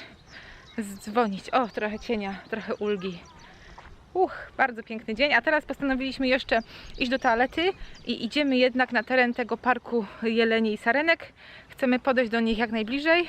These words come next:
i dla Was ustrzelić zwierzyny jak najwięcej.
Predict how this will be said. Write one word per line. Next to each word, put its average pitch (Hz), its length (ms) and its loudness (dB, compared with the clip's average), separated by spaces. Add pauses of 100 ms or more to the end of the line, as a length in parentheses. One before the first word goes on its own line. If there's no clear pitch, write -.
(800)
i 247 280 -2
dla 226 180 2
Was 220 240 -4 (460)
ustrzelić 220 600 -4 (140)
zwierzyny 247 480 2
jak 208 200 2
najwięcej. 196 560 0